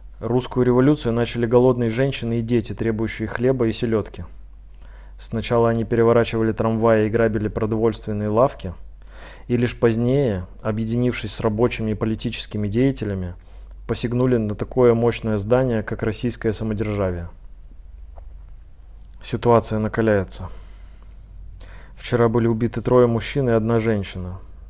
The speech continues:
Сегодня жертв больше. Привычный порядок жизни нарушен. Магазины и учреждения закрыты. В университете вместо лекций происходят политические митинги. Газеты выходят нерегулярно.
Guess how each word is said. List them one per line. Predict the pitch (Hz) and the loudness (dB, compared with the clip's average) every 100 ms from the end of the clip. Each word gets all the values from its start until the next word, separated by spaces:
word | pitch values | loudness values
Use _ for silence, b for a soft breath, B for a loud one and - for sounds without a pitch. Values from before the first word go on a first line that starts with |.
| - | -12
Сегодня | - 107 113 117 110 | -8 0 0 2 2
жертв | 113 110 - | 2 2 0
больше. | 107 104 95 - 87 - - - - - - - - - B B B B B - | 0 0 0 -8 -12 -14 -18 -16 -16 -16 -16 -16 -16 -18 B B B B B -2
Привычный | 120 120 123 - | 4 6 4 2
порядок | 117 120 123 120 110 | 2 6 8 6 2
жизни | 123 110 | 0 2
нарушен. | 104 104 107 98 90 85 - - - - - b b b | 0 0 -2 -4 -10 -12 -14 -18 -18 -18 -16 b b b
Магазины | 113 110 113 120 117 | -2 2 2 4 4
и | |
учреждения | 113 - 117 113 131 123 113 | 2 2 0 4 4 4 2
закрыты. | 117 - 104 98 92 - - - - B B B - | 2 0 -2 -2 -8 -10 -20 -20 -20 B B B -4
В | |
университете | 117 117 110 120 110 147 127 | 2 4 4 2 4 4 4
вместо | 117 117 - | 0 0 0
лекций | 117 117 113 107 | 2 2 2 -6
происходят | 104 110 - 131 123 - | -2 -2 2 2 2 2
политические | 117 110 123 - - 123 | -2 0 -4 -6 -6 -2
митинги. | 117 104 98 95 92 87 - - - - B B B - | -2 -2 -6 -6 -8 -10 -14 -16 -16 -16 B B B -2
Газеты | 117 113 117 110 | 2 4 4 2
выходят | 110 113 107 101 | 0 0 0 -2
нерегулярно. | 107 107 113 107 98 92 90 | -2 -2 0 0 0 -4 -8